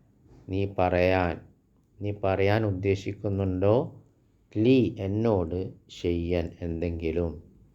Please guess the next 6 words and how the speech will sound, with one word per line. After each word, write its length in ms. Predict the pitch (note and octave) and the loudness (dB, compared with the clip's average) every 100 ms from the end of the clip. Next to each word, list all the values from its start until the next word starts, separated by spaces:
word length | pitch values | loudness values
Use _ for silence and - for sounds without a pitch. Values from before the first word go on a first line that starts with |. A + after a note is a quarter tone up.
| _ - _ _ - - _ - - - - - B2+ | _ -20 _ _ -20 -20 _ -20 -20 -20 -20 -2 4
"യുരീദു 600 | A#2 C3 E3 D#3+ C#3+ C#3+ C#3 C#3 - - | 6 8 8 8 8 6 6 4 -2 -8
അവൻ 260 | B2 G#2 B2 | -2 -2 0
ഉദ്ദേശിക്കുന്നു, 960 | A2+ G2+ G#2+ G2+ G#2+ - - G2 G2 G2+ G2+ F#2+ | -4 -2 -2 -2 -6 -8 -4 -2 0 0 -2 -2
അഹി 380 | F2+ F#2 G#2 G2 G2 - | -2 -2 -2 -2 -4 -6
എൻ്റെ 220 | F#2 F#2 G2+ | -4 -2 -2
സഹോദരൻ." 800 | F2+ D#2 F2 E2+ E2+ E2 D#2 | -2 -2 0 0 2 -2 -2